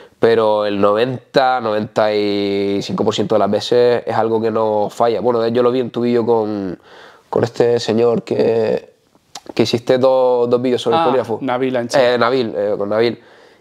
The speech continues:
Speaker 1: Y que él habló también con,
Speaker 2: Sí.
Speaker 1: con esta gente y, y eran bastante fiables,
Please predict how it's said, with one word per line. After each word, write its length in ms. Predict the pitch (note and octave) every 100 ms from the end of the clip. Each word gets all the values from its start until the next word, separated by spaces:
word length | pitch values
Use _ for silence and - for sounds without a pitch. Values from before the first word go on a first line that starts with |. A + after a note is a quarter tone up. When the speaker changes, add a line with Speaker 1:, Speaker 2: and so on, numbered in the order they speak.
| _
Speaker 1:
Y 200 | A#2 G#2+
que 140 | A2
él 80 | A2+
habló 280 | G#2 G#2 B2+
también 380 | G#2+ G#2+ B2+ C#3+
con, 840 | - A2+ A2 G#2 G2+ G2 G2 G2 F#2+
Speaker 2:
Sí. 140 | D3
Speaker 1:
con 100 | A#2
esta 200 | G#2+ A#2
gente 360 | A#2 A#2+ D3+ B2+
y, 640 | A2 G#2 G2+ G2 G2 G2
y 40 | G2+
eran 140 | G2+
bastante 360 | G2+ - A2+ A#2
fiables, 560 | - A2 C#3 A#2+ G#2+